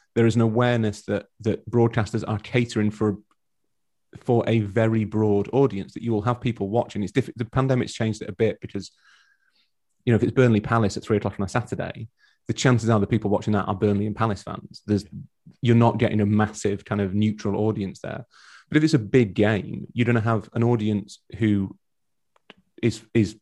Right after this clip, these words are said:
Speaker 1: fascinated by Manchester United and some by Manchester City. You're gonna have, so you've got the, the tribal kind of loyalties there that complicates things. You've also got an, an audience that comprises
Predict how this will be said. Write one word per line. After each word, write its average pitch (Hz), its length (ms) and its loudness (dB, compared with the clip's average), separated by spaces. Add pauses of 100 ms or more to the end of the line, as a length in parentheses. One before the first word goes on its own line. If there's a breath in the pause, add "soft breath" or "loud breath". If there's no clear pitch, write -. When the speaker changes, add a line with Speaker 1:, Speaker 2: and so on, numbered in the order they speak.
Speaker 1:
fascinated 107 420 -2
by 101 240 2
Manchester 104 320 -2
United 101 320 0
and 98 160 -4 (280)
some 107 140 0
by 101 80 4
Manchester 95 320 -2
City. - 480 -6 (680 soft breath)
You're 117 100 2
gonna 117 160 6
have, 110 340 2 (180)
so 120 100 2
you've 110 100 2
got 110 120 2
the, 110 80 0
the - 180 -4
tribal 110 480 0
kind 107 160 -6
of 95 120 -6 (120)
loyalties 104 420 0
there 110 200 0
that - 120 -8
complicates - 460 -6
things. - 280 -10 (380 loud breath)
You've 123 160 2
also 143 180 4
got 120 200 2
an, 104 160 -2 (260)
an 120 80 2
audience 110 320 2
that - 140 -8
comprises 104 520 -2